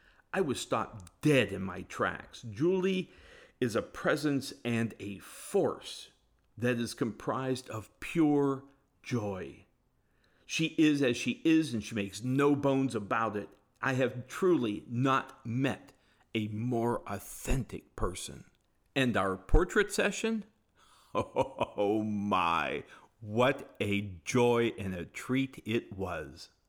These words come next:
As I record this episode, my time here in Wilson with regards to the residency program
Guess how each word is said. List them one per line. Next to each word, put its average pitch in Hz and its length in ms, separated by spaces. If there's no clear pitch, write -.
As 127 160
I 127 60
record 120 520
this 95 260
episode, 85 720
my 104 180
time 143 440
here 120 260
in 104 160
Wilson 110 580
with 98 220
regards 98 400
to - 80
the 80 120
residency 98 640
program 95 720